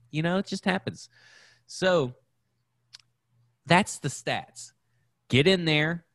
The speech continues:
get to Manscaped today, get this perfect package kit. It's only ninety-nine dollars right now. You get a little bit of ball deodorant, a little bit of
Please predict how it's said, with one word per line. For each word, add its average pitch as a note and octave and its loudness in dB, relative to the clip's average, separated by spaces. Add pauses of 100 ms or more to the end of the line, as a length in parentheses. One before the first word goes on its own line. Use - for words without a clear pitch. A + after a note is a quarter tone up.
(140)
get A#2 -2
to D3+ 2
Manscaped C#3 2 (160)
today, G#2+ 2 (520)
get C3+ -2
this E3 2 (760)
perfect C#3+ 2
package C#3+ 2
kit. B2+ 2
It's - -2
only G#2+ -2
ninety-nine C3 2
dollars A2 4
right D2 -4
now. D#2 -8 (200)
You D#3+ 0
get D#3+ 4 (1700)
a - -10
little B2+ 6
bit B2 6
of A2+ 4
ball B2 8
deodorant, B2 6 (1200)
a - -8
little B2+ 2
bit C3 4
of B2+ 6